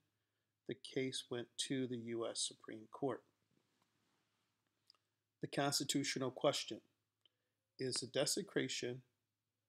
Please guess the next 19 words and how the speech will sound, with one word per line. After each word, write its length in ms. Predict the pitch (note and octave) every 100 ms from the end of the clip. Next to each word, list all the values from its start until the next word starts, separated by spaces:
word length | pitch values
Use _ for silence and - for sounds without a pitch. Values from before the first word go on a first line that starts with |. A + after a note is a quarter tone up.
| _ _ -
of 120 | B2
an 80 | A#2+
American 440 | A#2 A#2+ B2 D#3+ D3+ -
flag 320 | A#2+ G#2 G2 _ _ _ -
by 80 | A#2 -
burning 360 | B2 B2 C#3 C#3+
or 200 | D3 C#3+
otherwise 640 | C3 A#2 A2 G#2 G#2 - - _ _ _ _ -
a 140 | B2+ A#2 - -
form 380 | C3 D3 D#3+ F3+ -
of 140 | C3+
speech 720 | - - - A#2+ A2+ - - - _ _ _ _ _ _ _
that 180 | A#2 A2+
is 140 | A2
protected 680 | - B2+ - B2+ B2 - A2+ - _ -
under 320 | B2+ A#2 G#2 - _ _ _ _
the 60 | B2
First 380 | - A#2 G#2+ -
Amendment? 380 | A#2 A#2+ A2 G2+